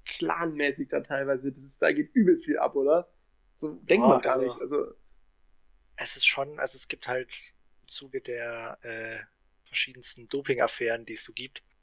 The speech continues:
Speaker 2: gibt's da halt schon so gewisse t-, teampolitische Dinge, wo gewisse Teams beliebter sind oder eben nicht so beliebt.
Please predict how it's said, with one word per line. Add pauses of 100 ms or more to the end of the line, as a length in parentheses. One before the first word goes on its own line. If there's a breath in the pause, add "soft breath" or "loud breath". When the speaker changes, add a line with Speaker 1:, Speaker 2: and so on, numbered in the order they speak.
(500)
Speaker 2:
gibt's
da
halt
schon
so
gewisse (280)
t-,
teampolitische
Dinge,
wo
gewisse
Teams
beliebter
sind
oder
eben
nicht
so
beliebt.